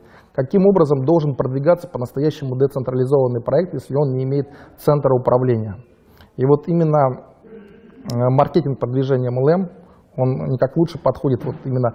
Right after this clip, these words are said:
для задания его реализации на математике. Криптовалюта призм — это первая криптовалюта в мире, на, у которой на блокчейне выстроена реферальная система.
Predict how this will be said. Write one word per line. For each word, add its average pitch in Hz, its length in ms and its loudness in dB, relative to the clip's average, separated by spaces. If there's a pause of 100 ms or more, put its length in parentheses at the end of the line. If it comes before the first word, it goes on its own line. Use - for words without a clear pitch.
(260)
для 127 160 4
задания 135 560 2 (240)
его 123 760 2
реализации 127 460 0
на 123 120 -2
математике. 123 640 -6 (400)
Криптовалюта 165 400 2
призм — 185 360 2
это 165 220 4
первая 147 500 4
криптовалюта 143 840 -2 (320)
в 127 80 -6
мире, 131 260 0
на, 120 140 -8 (240)
у 131 60 -8
которой 147 360 4
на 143 140 4
блокчейне 135 800 0 (340)
выстроена 139 480 2
реферальная 139 460 0
система. 123 560 -6